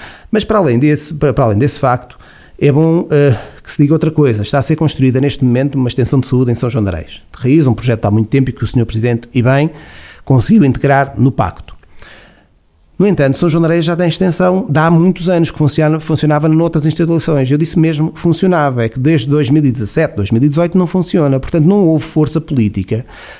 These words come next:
para manter a atual extensão em funcionamento, mas está-se a construir uma nova extensão.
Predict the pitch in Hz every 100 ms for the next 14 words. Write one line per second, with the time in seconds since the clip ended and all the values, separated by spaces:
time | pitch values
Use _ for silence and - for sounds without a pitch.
0 | - 185 196 180 160 127 104 - - 180
1 | 190 165 156 180 156 92 - - - -
2 | - - 160 160 131 107 104 127 117 135
3 | 143 165 190 - 190 - 202 180 208 208
4 | - 208 226 214 214 196 214 214 - 226
5 | 214 185 180